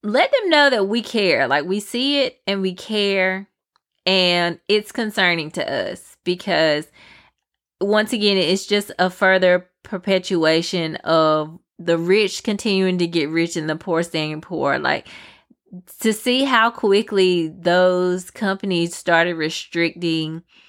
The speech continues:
the buying of those stocks once, you know, normal individual people started <laughs> actually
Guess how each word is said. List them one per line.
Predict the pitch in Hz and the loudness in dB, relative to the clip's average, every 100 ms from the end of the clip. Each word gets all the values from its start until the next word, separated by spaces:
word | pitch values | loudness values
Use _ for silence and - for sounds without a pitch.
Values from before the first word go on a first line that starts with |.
| _ _ _ _ - | _ _ _ _ -10
the | 160 170 | -2 -2
buying | 151 165 165 170 175 165 156 151 - | -2 2 4 4 2 -2 -4 -6 -2
of | 160 160 | -2 0
those | 160 165 | -2 -2
stocks | - 170 165 147 - - 185 | -2 2 4 4 0 -8 -10
once, | 165 156 104 - _ _ _ - | -6 -6 -6 -12 _ _ _ -6
you | 175 165 | -2 2
know, | 156 151 | 2 2
normal | 151 170 180 175 165 | 2 2 2 0 0
individual | 165 175 165 170 165 165 170 | -2 0 2 0 2 0 -2
people | - 196 175 165 160 | -4 -6 -2 0 -2
started | - 165 160 160 - | 0 2 2 0 -2
<laughs> | |
actually | 160 175 - - 185 180 160 | -2 0 -2 -2 -2 0 -2